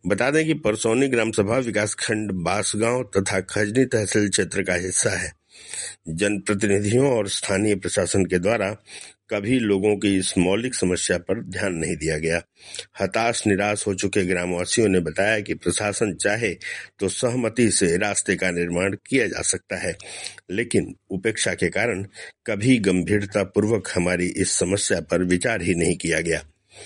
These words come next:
अधिकारी सिर्फ कागजी खानापूर्ति और विवाद का हवाला देकर मामले में टालमटोल करते रहे हैं। छिहत्तर वर्ष बाद भी दुर्भाग्य है कि हमारे घरों तक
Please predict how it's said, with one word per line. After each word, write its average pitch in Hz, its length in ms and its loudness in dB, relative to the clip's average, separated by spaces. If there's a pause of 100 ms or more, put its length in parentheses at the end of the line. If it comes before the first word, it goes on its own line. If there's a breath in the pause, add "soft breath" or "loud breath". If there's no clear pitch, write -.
(300 loud breath)
अधिकारी 117 480 0
सिर्फ 127 360 0
कागजी 104 460 0
खानापूर्ति 104 760 2
और 90 240 4
विवाद 95 500 2
का 95 120 0
हवाला 92 360 2
देकर 92 440 0 (540 loud breath)
मामले 107 420 0
में 95 240 0
टालमटोल 95 680 -4
करते 101 360 -2
रहे 90 260 -2
हैं। 143 240 0 (1040 loud breath)
छिहत्तर 110 480 -2
वर्ष 101 300 0 (600 loud breath)
बाद 95 380 -2
भी 107 160 4
दुर्भाग्य 98 580 0
है 95 200 -4 (560 loud breath)
कि 95 100 -6
हमारे 98 440 2
घरों 110 300 2
तक 104 240 -2